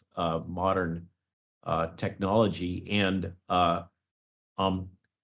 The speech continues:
every single one of us here, uh, I guess, uh,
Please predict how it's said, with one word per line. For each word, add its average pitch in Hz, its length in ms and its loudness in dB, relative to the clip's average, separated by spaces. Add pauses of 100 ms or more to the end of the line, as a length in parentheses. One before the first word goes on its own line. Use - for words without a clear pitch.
(140)
every 135 340 6
single 117 460 6
one 110 180 4
of 101 140 4
us 87 260 2
here, 87 560 -2 (180)
uh, 90 300 2
I 101 120 0
guess, 101 420 6
uh, 90 400 0